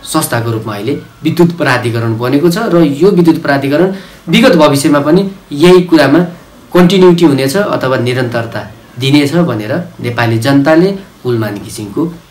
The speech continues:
नेतृत्व चाहिरहेका छौँ। अब हेरौँ कसो गर्छ नेपाल सरकारले र ऊर्जा मन्त्रालयले।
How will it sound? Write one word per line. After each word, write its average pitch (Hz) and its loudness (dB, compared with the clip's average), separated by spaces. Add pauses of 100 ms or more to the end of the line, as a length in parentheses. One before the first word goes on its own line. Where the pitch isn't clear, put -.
नेतृत्व 104 -12 (260)
चाहिरहेका 156 2
छौँ। 208 -2 (240)
अब 208 2
हेरौँ 190 4
कसो 185 0
गर्छ 180 2
नेपाल 170 2
सरकारले 175 0 (120)
र 127 -6 (180)
ऊर्जा 117 -4
मन्त्रालयले। 151 2